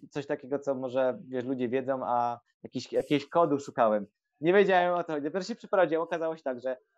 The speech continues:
tutaj nie możesz kupić bobu, że Czesi nie znają w ogóle, co jest ten bób, tak gdybyś to wygooglował, to może jakieś jedzenie dla takich zwierząt, tak?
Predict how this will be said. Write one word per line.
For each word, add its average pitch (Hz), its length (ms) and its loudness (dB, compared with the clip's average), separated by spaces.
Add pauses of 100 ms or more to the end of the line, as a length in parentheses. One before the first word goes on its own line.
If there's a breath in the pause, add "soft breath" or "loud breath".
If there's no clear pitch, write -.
(200)
tutaj 190 260 6
nie 170 100 0
możesz 175 240 -2
kupić 139 280 -10
bobu, 131 420 4
że 151 80 -8
Czesi 170 300 -8
nie 175 140 0
znają 147 380 2
w 127 40 -6
ogóle, 127 200 -2
co 127 120 -14
jest 120 140 -12
ten 127 200 -4
bób, 131 280 2
tak 123 200 2
gdybyś 120 260 -6
to 127 100 0
wygooglował, 123 480 2
to 127 80 -4
może 117 140 -4
jakieś 113 200 -10
jedzenie 117 380 0
dla 107 220 -2
takich 104 300 -6
zwierząt, 104 460 2
tak? 117 240 4